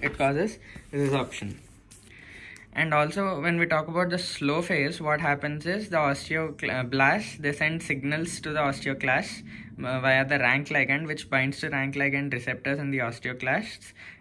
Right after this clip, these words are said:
and, uh, it, uh, causes maturation of the osteoclast and differentiation, which causes bone resorption.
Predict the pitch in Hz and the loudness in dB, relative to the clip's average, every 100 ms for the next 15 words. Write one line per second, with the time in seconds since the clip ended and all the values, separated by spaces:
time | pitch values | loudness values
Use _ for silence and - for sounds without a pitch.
0 | - 139 135 131 127 120 123 113 - - | -2 0 0 2 2 2 0 -2 -10 -18
1 | - 71 80 131 - - 123 123 127 135 | -18 -10 -2 -2 0 0 0 2 2 2
2 | 143 143 110 135 139 139 135 131 123 123 | 0 -2 -2 0 2 0 -2 -6 -4 -4
3 | - 127 131 135 139 127 107 120 117 117 | -4 -6 -2 -2 -2 -2 -4 -2 -4 0
4 | 117 113 175 269 - - - 147 - 131 | -2 0 -4 -6 -10 -20 -8 -6 -2 -2
5 | 160 175 131 135 220 120 117 107 - - | -2 -4 -4 -4 -2 -2 -2 -4 -4 -12